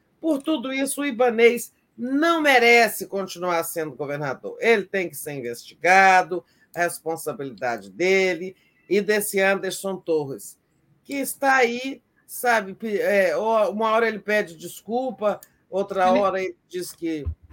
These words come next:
Speaker 1: não tinha, não, não previa, não, sabe, as ordens que ele deu não foram obedecidas, em suma,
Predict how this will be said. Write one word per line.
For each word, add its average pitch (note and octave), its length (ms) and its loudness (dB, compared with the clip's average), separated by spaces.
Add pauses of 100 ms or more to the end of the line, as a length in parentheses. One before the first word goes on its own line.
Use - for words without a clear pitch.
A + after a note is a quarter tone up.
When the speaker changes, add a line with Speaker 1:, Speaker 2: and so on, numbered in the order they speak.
(380)
Speaker 1:
não D#3 160 -8
tinha, D3+ 340 -10
não, C#3+ 260 -10
não D3+ 160 -8
previa, G#3 840 0
não, C3 600 -10
sabe, B2+ 380 -8
as C3+ 200 -4
ordens D#3 400 -2
que - 100 -14
ele C#3+ 140 -8
deu C#3+ 220 -4
não C3 100 -8
foram C3+ 240 -8
obedecidas, C3 680 -8
em B3+ 140 -6
suma, A#2+ 360 -10